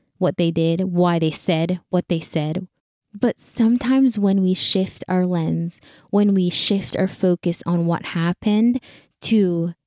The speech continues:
the offender's lens, we view the situation differently.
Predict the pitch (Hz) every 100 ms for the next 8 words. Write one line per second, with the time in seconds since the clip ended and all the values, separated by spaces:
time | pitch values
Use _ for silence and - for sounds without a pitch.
0 | 190 214 202 190 - - 185 190 190 180
1 | 175 175 170 156 165 254 330 - - _
2 | _ _ - 214 185 196 208 196 - 190
3 | 175 165 165 160 170 165 - - - 180